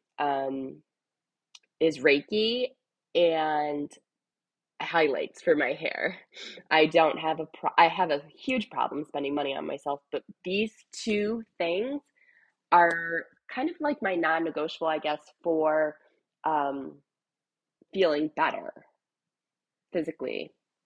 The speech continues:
I guess. Um, other thing is earthing or grounding. You go outside barefoot and stand in the grass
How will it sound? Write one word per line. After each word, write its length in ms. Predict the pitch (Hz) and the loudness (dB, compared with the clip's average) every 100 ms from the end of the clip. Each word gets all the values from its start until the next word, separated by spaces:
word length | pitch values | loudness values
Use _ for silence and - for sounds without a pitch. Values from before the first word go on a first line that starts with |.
| _ _ _ _ _ _ _ | _ _ _ _ _ _ _
I 60 | - | -10
guess. 380 | - - - _ - - _ _ | -10 -14 -20 _ -20 -20 _ _
Um, 580 | 170 170 160 156 151 160 - _ _ _ _ _ _ _ _ 202 | 0 4 4 4 2 -2 -14 _ _ _ _ _ _ _ _ 0
other 240 | 175 175 | 4 2
thing 540 | 180 185 175 175 175 180 - _ 180 | 2 2 4 4 4 0 -4 _ 4
is 200 | 165 - | 4 4
earthing 460 | 170 170 - 196 190 | 0 2 0 0 0
or 120 | - 147 | 0 -4
grounding. 640 | 139 127 147 147 139 135 | -4 -4 -4 -4 -6 -6
You 140 | 165 160 | -4 2
go 240 | 165 160 | 4 6
outside 420 | 165 - 156 151 160 | 2 -2 -4 -4 -2
barefoot 440 | 147 143 147 147 143 | -2 -2 -2 -4 -4
and 140 | 143 147 _ | -4 -8 _
stand 540 | 147 147 143 143 143 - - | -6 -6 -4 -6 -6 -10 -10
in 180 | 139 135 | -8 -8
the 100 | 127 | -8
grass 800 | 139 135 135 175 233 - - | -2 0 0 0 -2 -4 -20